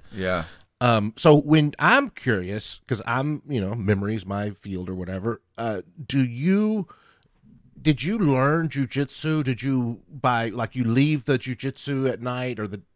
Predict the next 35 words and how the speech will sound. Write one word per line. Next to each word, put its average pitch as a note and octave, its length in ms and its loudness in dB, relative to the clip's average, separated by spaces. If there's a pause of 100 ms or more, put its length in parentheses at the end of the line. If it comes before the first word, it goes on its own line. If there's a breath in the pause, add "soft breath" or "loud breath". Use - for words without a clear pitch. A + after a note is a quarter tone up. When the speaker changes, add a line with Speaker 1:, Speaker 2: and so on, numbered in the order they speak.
(140)
Speaker 2:
and A#2 140 -6
you're A2+ 120 -2
just - 220 -10
replaying C3 480 0
it A#2 80 0
over A#2+ 320 2
and A2 80 0
over? A#2 320 2
Like, A2+ 180 -6
I'm, B2+ 120 -6
I'm F3 120 2
wondering, G#3+ 300 2 (580 soft breath)
you C3+ 120 0
got E3 240 8
it D#3 80 -2
in D3+ 120 -2
your C#3 120 -2
memory C3+ 540 0
through A#2+ 140 -4
thinking D3 340 0
about D#3+ 220 -2
it E3 140 -2
a D#3+ 40 0
lot E3 400 -2
or B2+ 200 8
through G2+ 80 0
Speaker 1:
Yeah. G2 220 6
Speaker 2:
repetition D3 680 0
or G#2+ 160 0
Speaker 1:
Well, C#3+ 220 8
Speaker 2:
both? F3 80 10
Speaker 1:
it's, F3 180 4
it's F#3 240 4
both. A#2+ 580 8
So, B2 640 6